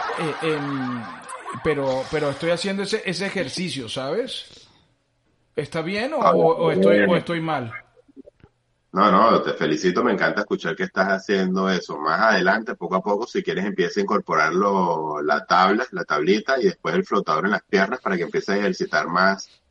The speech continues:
Speaker 2: tanto la parte superior del cuerpo como la parte inferior. Pero progresivamente, lo que estás haciendo ahorita, trata de por lo menos no hacerlo menos de tres veces por semana.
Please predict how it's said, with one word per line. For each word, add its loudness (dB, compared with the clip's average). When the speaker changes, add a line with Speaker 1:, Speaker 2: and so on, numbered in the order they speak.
Speaker 2:
tanto -2
la 0
parte 0
superior 0
del 2
cuerpo 0
como -2
la 2
parte 0
inferior. -4
Pero -4
progresivamente, 2
lo 0
que -2
estás 0
haciendo -2
ahorita, 4
trata 0
de 0
por 2
lo 4
menos 0
no 0
hacerlo 0
menos 0
de -4
tres -6
veces -6
por -8
semana. -8